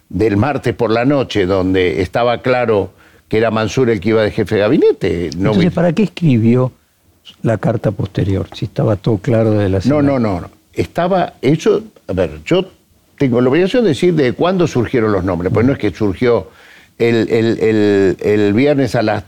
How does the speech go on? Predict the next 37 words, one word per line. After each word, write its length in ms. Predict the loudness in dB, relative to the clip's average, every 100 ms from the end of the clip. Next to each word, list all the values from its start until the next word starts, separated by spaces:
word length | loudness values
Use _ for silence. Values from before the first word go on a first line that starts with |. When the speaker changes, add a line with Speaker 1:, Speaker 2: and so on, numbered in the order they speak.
| -10
Speaker 1:
tres 200 | -2 0
de 40 | 2
la 200 | 0 0
tarde 260 | 0 2 2
y 60 |
Mansur 400 | 2 0 0 -2
pudo 220 | 2 2
decir 340 | 2 2 -2 0
que 140 | -4
sí 240 | 0 0 0
el 100 | 2
viernes 280 | 0 0
a 60 | 0
las 160 | -2 0
seis 220 | 0 0
de 80 | 0
la 140 | 0
tarde. 640 | 2 0 0 -4 -4 -4
Eso 420 | 0 0 -2 -4 _ -20 -20 -8
se 180 | -2
venía, 480 | 2 2 2 2 -2 -4 0
eh, 580 | 2 2 2 2 0 0
se 80 | 0
había 260 | 2 0
conversado 680 | 0 0 0 0 0 0 0
con 200 | 0 0
anterioridad. 680 | 0 0 0 2 2 2 -2 -16 _ _ -20 _ _
Eh, 580 | 0 2 2 0 -2 -6 _ _ _ _ _ _ -20 -20 -4
seguramente 800 | 0 2 2 2 0 -2 -4 -4
existieron 640 | -6 -2 -2 0 0 0
algunas 360 | 0 2 0 0
otras 180 | -4 -2
cosas 300 | -2 0 0
de 80 |
las 120 | -2 0
cuales 340 | 0 2 -2 -4
yo 320 | -2 0